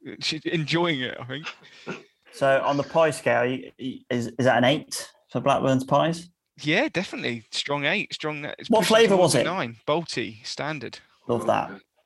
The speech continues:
Speaker 2: I'm, I'm more partial to chicken and mushroom these days,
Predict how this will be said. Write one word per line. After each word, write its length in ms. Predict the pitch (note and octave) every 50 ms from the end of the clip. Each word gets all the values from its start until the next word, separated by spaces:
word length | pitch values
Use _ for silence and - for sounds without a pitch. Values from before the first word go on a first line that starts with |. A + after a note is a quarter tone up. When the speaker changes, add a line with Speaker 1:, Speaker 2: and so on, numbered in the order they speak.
| _ _ _ _ _ _ _ _ _ _ _ _ - - - _ _ _ _ - -
Speaker 2:
I'm, 160 | B2+ C3 C3+
I'm 140 | F2+ C#3 D3
more 140 | D#3 D3 C#3+
partial 280 | - D3 C#3+ C#3+ C#3+ B2+
to 220 | - - C3 B2
chicken 300 | A#2 - C#3+ C3 - B2
and 80 | B2 A#2+
mushroom 320 | B2 A#2+ - B2 A#2+ A2
these 180 | G#2+ G#2+ G#2+ G#2+
days, 420 | - G#2+ G#2 G2+ G#2+ - - -